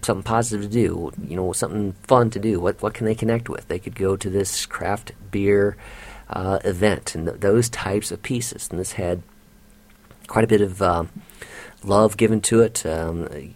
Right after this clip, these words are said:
comments. Uh, there was a number of comments. They responded to those right away, but it had interactions. It was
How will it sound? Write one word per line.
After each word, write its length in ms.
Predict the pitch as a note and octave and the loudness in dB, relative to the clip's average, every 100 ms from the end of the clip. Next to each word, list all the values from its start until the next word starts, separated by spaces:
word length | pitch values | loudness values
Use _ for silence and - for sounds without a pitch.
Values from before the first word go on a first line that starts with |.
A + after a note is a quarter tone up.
| - | -12
comments. 880 | - G2+ G2+ G#2 - - - - - - | -4 0 0 0 0 -2 -4 -6 -10 -18
Uh, 160 | - - | -16 -12
there 100 | F#2 | -8
was 100 | F2+ | -6
a 40 | E2+ | -4
number 140 | F#2+ | -2
of 100 | F#2 | -4
comments. 340 | - G#2 G2 | -2 -2 -2
They 100 | D#2 | -4
responded 500 | C#2 - - F#2 G2+ F#2+ | -4 -4 -2 0 -2 -2
to 40 | |
those 220 | G2 F#2+ | 0 0
right 160 | F#2 F2+ | 0 0
away, 460 | F2 G2 G2 G2 - - - | 0 0 2 0 -4 -18 -10
but 100 | E2+ | -8
it 80 | |
had 320 | E2 G2+ G#2+ - | -6 -6 -6 -8
interactions. 920 | F#2 F#2 F#2 D#2 D#2+ - - - - - - - - - | -6 -4 -4 -6 -8 -10 -10 -12 -16 -18 -20 -20 -20 -8
It 160 | F#2+ F2+ | -4 -2
was 520 | F#2 F2 E2+ E2 - | 0 0 -2 -4 -6